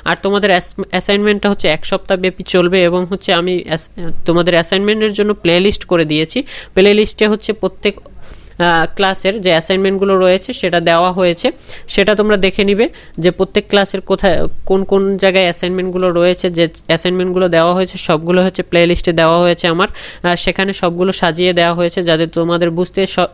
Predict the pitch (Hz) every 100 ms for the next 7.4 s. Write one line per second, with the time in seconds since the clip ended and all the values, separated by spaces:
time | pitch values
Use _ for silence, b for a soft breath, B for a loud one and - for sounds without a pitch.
0 | - - - 160 - 185 185 185 175 170
1 | 180 233 B B B - 180 196 208 208
2 | 208 208 208 - 254 B B - 175 190
3 | - 190 196 202 202 190 165 175 170 170
4 | - 180 165 185 185 208 196 196 196 190
5 | 190 190 - 175 190 196 185 185 175 180
6 | 165 160 175 196 185 175 180 180 175 185
7 | 170 175 175